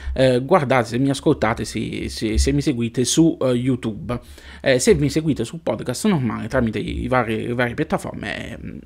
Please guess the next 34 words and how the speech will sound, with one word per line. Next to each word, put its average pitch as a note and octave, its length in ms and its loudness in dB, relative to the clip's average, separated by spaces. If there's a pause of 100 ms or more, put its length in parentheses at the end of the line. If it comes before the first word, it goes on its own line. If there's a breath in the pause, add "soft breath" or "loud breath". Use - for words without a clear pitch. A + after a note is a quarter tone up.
(140)
non D3 140 0
potete B2 360 -4
avere A#2+ 520 -4 (280)
questo A2+ 240 -4
bel A#2 160 -4
faccione A2+ 460 -2
che A2 80 -2
vi A2 120 -6
tiene A2+ 240 -4
compagnia. A2 640 -2 (760 loud breath)
Ehm, D3+ 680 6
è A3 220 10
la G3+ 100 8
seconda G3+ 420 6
video G3+ 280 6
puntata, E3+ 840 4 (120)
è C3+ 240 2
una C#3 320 4
puntata C#3 320 2
sperimentale D3+ 640 4
anche C3+ 220 2
questa, A3 500 4 (300 loud breath)
ancora C#3+ 340 4
non B2+ 100 4
riesco D3 220 0
a A#2+ 60 -2
trovare C3+ 240 4
la A#2+ 100 2
quadra A#2+ 600 4
né B2+ 180 0
con A2+ 460 0
il A2 80 -4
setup B2 560 0
del, A#2 680 -4